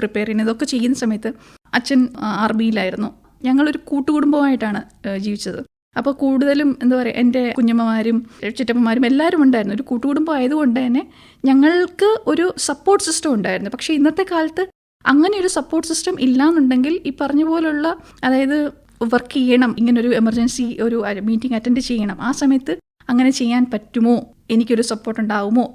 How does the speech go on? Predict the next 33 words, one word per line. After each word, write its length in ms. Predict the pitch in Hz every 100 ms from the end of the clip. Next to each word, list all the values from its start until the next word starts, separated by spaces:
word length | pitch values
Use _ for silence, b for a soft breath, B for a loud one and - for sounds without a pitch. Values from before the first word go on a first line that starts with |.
| 214
back 160 | 262 269
of 40 | 320
the 40 | 339
mind 160 | 320 320 262
ഇതായിരിക്കും 380 | 277 262 262
നമ്മളുടെ 320 | 254 226 226 233
മൈൻഡിലുള്ള 400 | 220 226 247 208
ചിന്ത. 260 | 226 190 - - _ _ _
അത് 240 | - 294 427 440 - _ 247
ഒരു 120 | 330
തരത്തിലുള്ളൊരു 500 | 403 - 330 285 277 277
പ്രഷർ 320 | 226 - 285 - _ -
നമുക്ക് 220 | 247 240 269
തരുന്നുണ്ട്. 360 | 220 214 202 175 190 _ -
പിന്നീട്, 380 | 330 392 440 427 415 -
ഏഹ്, 200 | 302 294 - 254
ഇപ്പോൾ 240 | 262 339 311 - _ -
മെയിൻ 200 | 320 440 453 -
കാര്യം 300 | 226 202 - _ - -
ഐ 40 | 226
ടി 120 | 254
സെക്ടറിൽ 360 | 254 - 262 269 254
നമ്മൾ 160 | 240 254
തന്നെ, 180 | 269 262 254 233
നമ്മൾ 180 | 226 226 247
ഫാമിലിയെക്കുറിച്ച് 540 | 233 233 247 240 254
പറയുമ്പോഴും 340 | 226 220 226 240
ഫാമിലി 240 | 214 214 240
സപ്പോർട്ട് 340 | 226 - 233 247
വേണം 200 | 226 240 233
എന്നൊക്കെ 260 | 233 233 269
പറയുമ്പോഴും 500 | 220 208 214 208 226 b b _ 262
എംപ്ലോയേഴ്സിനും 760 | 254 302 311 311 302 285 302